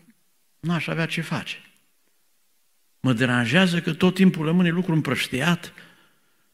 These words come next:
când alții, ce le place în șantier? Zice, „Ce-i de las, că avem și mâine de lucru.” M-am dus undeva la o biserică și îmi permiteam, erau acolo doi frați, un amvon, erau acolo și partituri, și biblii. Și,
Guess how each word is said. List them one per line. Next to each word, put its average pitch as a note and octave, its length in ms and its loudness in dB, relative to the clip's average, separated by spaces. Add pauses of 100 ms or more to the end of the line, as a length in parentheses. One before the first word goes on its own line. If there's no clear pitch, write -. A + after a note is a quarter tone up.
(120)
când A#3+ 280 0
alții, B3 420 0
ce - 200 -4
le A#3 80 2
place A3+ 260 0
în C#3 60 2
șantier? C3 420 -2
Zice, B2 280 -6
„Ce-i D4 200 -10
de G#3+ 100 -6
las, G#3+ 260 -2
că - 100 -8
avem F3+ 340 2
și F#3+ 140 -2
mâine F3 240 0
de B2 100 -4
lucru.” C#3+ 420 -4 (2000)
M-am D3+ 100 2
dus E3+ 140 -4
undeva D3 220 2
la C#3 60 0
o C3 80 0
biserică D#3 380 0
și C3 140 -4
îmi C3 100 -4
permiteam, C3+ 480 -4
erau G2+ 200 -4
acolo G2+ 240 -6
doi G2+ 160 -2
frați, - 360 -8 (840)
un A#2+ 160 -4
amvon, G#2+ 540 -6
erau A#2+ 160 -10
acolo A#2 200 -6
și - 160 -10
partituri, G#2+ 840 -10
și A#2 220 -10
biblii. F2+ 480 -12
Și, - 120 -18